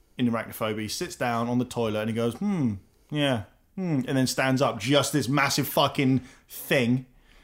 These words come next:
is coming up. Now, let me tell you something. I thought,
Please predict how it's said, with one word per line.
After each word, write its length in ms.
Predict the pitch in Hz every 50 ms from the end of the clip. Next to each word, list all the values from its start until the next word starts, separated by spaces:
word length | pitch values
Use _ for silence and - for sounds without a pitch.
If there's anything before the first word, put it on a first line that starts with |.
| - - -
is 120 | 123 -
coming 220 | - - 139 135 135
up. 240 | 127 123 127 - -
Now, 100 | 135 131
let 120 | 143 147
me 60 | 143
tell 180 | 139 - 151 143
you 60 | 131
something. 460 | - - 120 107 101 113 110 113 110 - - - -
I 140 | 139 143 -
thought, 420 | 143 143 127 120 117 117 - -